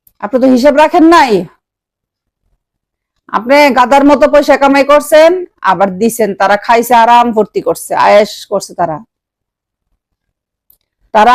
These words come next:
আরাম আয়েশ করে জীবন পার করছে। অসুবিধা কি? আপনি সুযোগ দিছেন, তারা নিছে,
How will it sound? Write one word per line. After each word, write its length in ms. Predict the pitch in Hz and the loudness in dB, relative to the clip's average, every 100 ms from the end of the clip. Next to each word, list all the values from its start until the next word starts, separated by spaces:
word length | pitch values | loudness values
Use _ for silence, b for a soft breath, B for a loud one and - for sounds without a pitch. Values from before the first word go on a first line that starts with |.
| 240 | 2
আরাম 220 | 285 294 | 2 2
আয়েশ 260 | 285 277 269 - | 2 2 0 0
করে 160 | 294 240 | 0 2
জীবন 320 | 226 247 294 277 | 2 2 2 2
পার 160 | 294 285 | 0 0
করছে। 380 | 254 - - 175 196 _ _ _ _ _ _ _ _ _ _ - | -2 -4 -10 -10 -10 _ _ _ _ _ _ _ _ _ _ -12
অসুবিধা 440 | 208 - 240 233 214 | -10 -4 -2 0 0
কি? 100 | 220 | 0
আপনি 220 | 220 277 | -2 -2
সুযোগ 300 | 269 285 339 247 | -2 2 2 2
দিছেন, 280 | 359 381 349 | 0 2 0
তারা 200 | 349 349 | 2 2
নিছে, 380 | 311 339 - 226 | 4 2 2 2